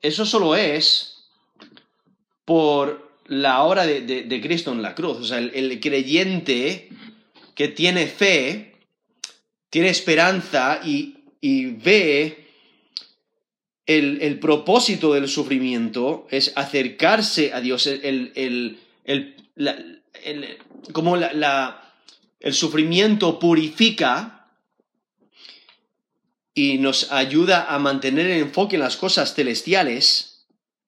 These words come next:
y por ello es bienaventurado el que sufre. Incluso Jesús mismo llamó bienaventurados a, a los que sufren pacientemente en Mateo cinco, Mateo cinco, del once al doce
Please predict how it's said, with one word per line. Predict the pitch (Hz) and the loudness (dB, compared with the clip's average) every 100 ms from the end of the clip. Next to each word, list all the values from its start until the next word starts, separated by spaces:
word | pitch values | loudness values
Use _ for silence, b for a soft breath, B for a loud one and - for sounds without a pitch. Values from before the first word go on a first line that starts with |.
| _ _ _ _ B B B B _ | _ _ _ _ B B B B _
y | - 143 | -6 0
por | 143 | 2
ello | 143 165 190 | 4 4 2
es | - | 0
bienaventurado | 151 156 165 170 226 330 156 107 - _ _ | 0 2 2 4 6 6 2 -6 -18 _ _
el | 151 | 0
que | 151 196 | 2 2
sufre. | 302 330 139 104 - | 2 0 -2 -8 -8
Incluso | 123 165 202 | -2 0 0
Jesús | 208 - 208 165 | 0 0 0 2
mismo | 254 214 175 | 2 2 0
llamó | 180 170 170 | 2 2 2
bienaventurados | 196 196 190 160 175 247 196 | 2 0 0 2 4 4 2
a, | 180 | 0
a | 156 165 | 0 0
los | 156 | 0
que | - | 0
sufren | 151 226 208 214 | 0 0 2 0
pacientemente | 175 170 196 196 170 170 269 247 151 185 | 0 0 0 0 0 2 2 2 2 0
en | 160 | 0
Mateo | 147 139 190 | 0 2 -2
cinco, | 175 240 262 151 160 214 B B B B B | 0 0 2 0 -2 -4 B B B B B
Mateo | - 151 185 190 | -2 0 2 0
cinco, | 233 277 262 151 180 - | 0 0 2 2 0 -2
del | 131 147 151 | -2 -2 0
once | 170 208 214 175 | 0 0 0 0
al | 151 | 2
doce | 165 262 170 143 226 - | 2 0 0 -4 -4 -14